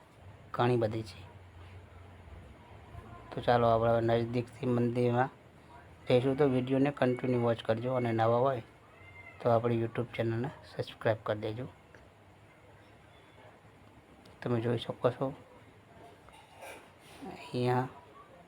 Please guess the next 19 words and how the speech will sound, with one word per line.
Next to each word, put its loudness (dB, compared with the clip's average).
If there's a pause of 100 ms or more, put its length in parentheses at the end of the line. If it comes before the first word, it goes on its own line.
(1900)
મંદિર 2
છે 0 (920)
અને -4
અહીંયા -2 (840)
નાગદાદાનું 6
પણ 4
મંદિર 2
છે. -4 (2000)
આ 6
બાજુ 6
પણ 4
એક -2 (560)
મૂર્તિની -2
પ્રતિમા -2
છે, -12
તમે -2
જોઈ -2
શકો -4
છો. -18